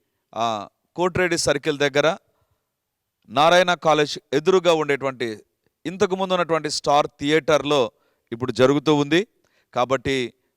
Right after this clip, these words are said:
తప్పకుండా ఇతర ప్రాంతాల నుంచి వచ్చే వారికి కూడా బస్ ఫెసిలిటీ కూడా చాలా దగ్గరగానే ఉంటది. కాబట్టి తప్పకుండా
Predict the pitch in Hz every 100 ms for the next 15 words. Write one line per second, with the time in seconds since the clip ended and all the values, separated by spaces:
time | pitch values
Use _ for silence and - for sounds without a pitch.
0 | _ 143 143 180 190 180 185 185 _ _
1 | _ _ 139 143 180 170 170 170 170 180
2 | 175 165 170 156 170 151 147 139 151 147
3 | 139 - _ _ _ 92 139 - 156 135
4 | 170 156 165 165 160 160 139 123 123 135
5 | 135 139 131 131 135 131 - _ _ _
6 | _ _ 123 123 127 127 131 - 160 170
7 | 160 160